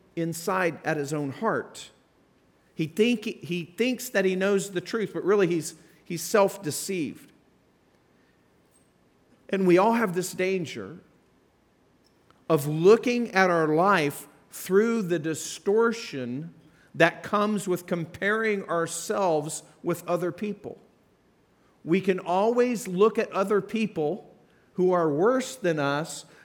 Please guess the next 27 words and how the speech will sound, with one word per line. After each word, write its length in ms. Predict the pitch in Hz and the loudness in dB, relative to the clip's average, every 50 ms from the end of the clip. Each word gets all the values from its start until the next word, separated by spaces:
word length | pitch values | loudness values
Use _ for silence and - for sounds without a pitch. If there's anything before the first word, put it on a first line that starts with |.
| _ _ | _ _
to 100 | - 170 | -2 -2
feel 340 | 170 - - 214 214 202 190 | -2 0 0 4 4 4 4
better 560 | 165 143 170 180 202 214 202 175 170 170 175 - | 4 2 2 4 4 4 4 4 2 0 0 -2
about 280 | 151 147 156 156 165 165 | 0 2 4 4 4 4
ourselves. 640 | 165 165 165 165 - - 233 233 208 170 147 139 - | 2 0 0 -2 -4 -4 0 0 2 0 0 -2 -4
And 80 | 147 | -4
that's 180 | 156 170 175 - | -4 -4 -2 -2
what 120 | 190 185 | -2 -2
he's 160 | 170 156 147 - | 0 -2 -2 2
doing. 180 | 190 196 175 | 2 2 2
He's 160 | 147 135 131 | 2 -2 -4
proud, 380 | - - - 180 196 202 202 180 - - - | -4 0 2 4 4 4 4 0 -6 -14 -10
prideful. 460 | - 185 190 202 208 185 220 226 214 220 - - - | -4 2 2 4 4 4 2 0 0 0 -6 -6 0
He 120 | - 165 | 2 2
approaches 680 | 156 143 - - - 214 226 226 - - 240 220 180 175 | 2 2 0 0 4 4 4 4 2 0 -2 -2 -2 -2
God 540 | 156 180 220 233 208 185 165 156 160 160 - - - - | 0 2 4 4 6 6 6 4 2 0 -4 -12 -6 -2
on 160 | 185 175 175 | 0 2 2
the 100 | 170 160 | 2 0
basis 720 | 147 135 131 196 220 262 269 - - 185 165 156 147 - - - - - | 0 2 6 6 6 6 6 2 0 -2 -2 -2 -2 -6 -12 -16 -6 -4
of 120 | 185 165 | 0 0
his 160 | 175 156 - | 0 0 -2
track 440 | - - - - 233 233 208 - - | -4 -6 -4 -2 -2 -2 -2 -2 -2
record. 420 | 170 151 127 - - 101 - - - - _ _ _ _ _ _ _ _ _ _ _ _ _ _ _ _ | -4 -4 -4 -4 -8 -12 -12 -14 -18 -20 _ _ _ _ _ _ _ _ _ _ _ _ _ _ _ _
"Look 240 | 117 135 185 196 - | 0 0 2 2 2
at 100 | - 165 | 0 0
my 200 | 175 202 202 196 | 0 2 2 2
life." 580 | 180 156 131 113 104 95 - - - - - | 2 0 -2 -4 -8 -10 -12 -16 -20 -20 -20